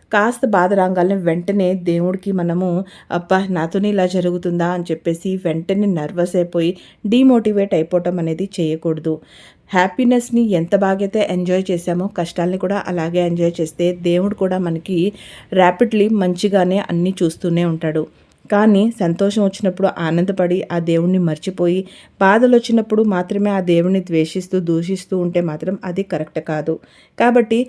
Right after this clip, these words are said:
సుఖమైన దుఃఖమైన రెండిట్లో మనం సమానంగా మనకంటూ ఒక లెవెల్ని మెయింటైన్ చేసుకుంటూ వస్తే చాలా మంచిది. అయితే ఇప్పుడు మీకు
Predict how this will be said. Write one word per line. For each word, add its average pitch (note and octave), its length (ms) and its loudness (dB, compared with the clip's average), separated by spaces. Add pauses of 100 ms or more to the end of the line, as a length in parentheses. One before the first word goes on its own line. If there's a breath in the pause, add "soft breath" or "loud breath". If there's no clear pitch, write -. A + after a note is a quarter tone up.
(320 loud breath)
సుఖమైన A#3 520 4
దుఃఖమైన G3 640 0 (140)
రెండిట్లో G3 480 0
మనం F#3 300 2 (120)
సమానంగా F#3 720 2 (340 loud breath)
మనకంటూ G#3 580 4 (160)
ఒక F3+ 200 -2
లెవెల్ని G3 640 2
మెయింటైన్ F3+ 480 0
చేసుకుంటూ F3 460 -4
వస్తే F3+ 400 -4 (100)
చాలా D3+ 220 -4
మంచిది. E3 480 -4 (460 soft breath)
అయితే C4 340 2
ఇప్పుడు A#3+ 340 0
మీకు F3+ 420 2